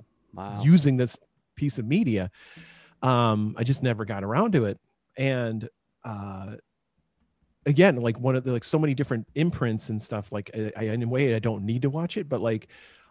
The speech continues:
Speaker 2: I forgot about the whole premise in the, in the start of it, where it's like, it's so,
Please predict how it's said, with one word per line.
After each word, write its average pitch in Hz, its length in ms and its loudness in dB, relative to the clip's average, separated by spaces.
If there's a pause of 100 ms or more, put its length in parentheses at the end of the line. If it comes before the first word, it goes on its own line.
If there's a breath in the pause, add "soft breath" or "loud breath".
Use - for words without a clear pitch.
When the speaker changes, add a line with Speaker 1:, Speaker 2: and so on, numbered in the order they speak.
Speaker 2:
I 160 100 4
forgot 143 500 0
about 123 380 0
the 123 80 -2
whole 117 180 -4
premise 165 480 -6
in 127 60 -2
the, 113 160 -4
in 110 80 -4
the 107 80 -2
start 180 300 0
of 131 80 0
it, 107 100 0
where 120 160 2
it's 110 140 -2
like, 110 240 -2
it's 214 200 -2
so, 170 840 4